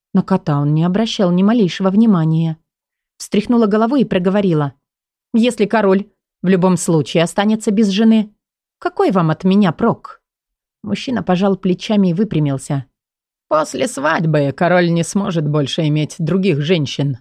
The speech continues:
Это запрещено законом Дариас, нашей богини. Поэтому дальше разбазаривать подаренную ею королевскую силу Роксару не удастся».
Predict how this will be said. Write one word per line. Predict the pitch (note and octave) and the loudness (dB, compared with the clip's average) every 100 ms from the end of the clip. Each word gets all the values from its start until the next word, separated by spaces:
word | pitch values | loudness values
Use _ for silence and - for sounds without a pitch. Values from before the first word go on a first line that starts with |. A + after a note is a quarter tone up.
| _ | _
Это | - G3+ G3+ | -6 -4 -2
запрещено | F#3+ F#3 F#3 G#3 G#3 F#3 | -2 -2 -2 0 0 0
законом | F3+ - G#3 E3+ D#3+ D#3 | -2 -2 -4 -2 0 2
Дариас, | F#3+ G3+ F3 C#3+ - - _ _ _ - | 2 2 0 -2 -6 -14 _ _ _ -6
нашей | B2+ - E3+ | -6 -2 -2
богини. | D#3 E3 F3 D3+ B2+ - _ _ _ _ _ - | 0 0 0 0 -2 -6 _ _ _ _ _ -6
Поэтому | C#4 A#3 D#3+ E3+ E3 | -2 -2 -2 -2 0
дальше | E3+ C#4+ A3+ F3+ | 0 -2 -2 0
разбазаривать | D#3+ D#3 D#3+ D#3 E3+ D#3 D3 | 0 0 0 2 2 0 -2
подаренную | - F#3+ A#3+ F#3 D#3+ D#3+ D3+ | -4 -2 0 0 0 0 0
ею | D#3 G3 D#3 | 2 2 2
королевскую | C3+ F3 E3+ E3 - F3+ E3 | 0 0 0 -2 -2 -2 -2
силу | - B3+ B3 | -2 0 2
Роксару | G#3+ D3 - E3 D#3 E3+ | 0 -2 -4 -2 0 0
не | F#3 | 0
удастся». | A#3+ B3 F3 D#3 - - F#3 C3 | 0 0 0 -2 -6 -4 -2 -4